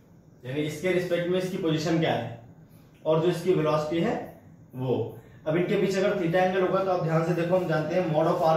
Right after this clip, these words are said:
cross P क्या आएगा। अगर हम mod निकालते हैं इसका एंगुलर मोमेंटम का, अगर हम mod निकालें तो हम जानते हैं फॉर्मूला क्या आ जाएगा भैया, आरपी into sin theta।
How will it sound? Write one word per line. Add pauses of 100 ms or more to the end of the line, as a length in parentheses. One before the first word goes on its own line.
cross
P
क्या
आएगा।
अगर
हम
mod
निकालते
हैं
इसका (2000)
एंगुलर
मोमेंटम
का,
अगर
हम
mod
निकालें
तो
हम
जानते
हैं
फॉर्मूला
क्या
आ
जाएगा
भैया,
आरपी
into
sin
theta।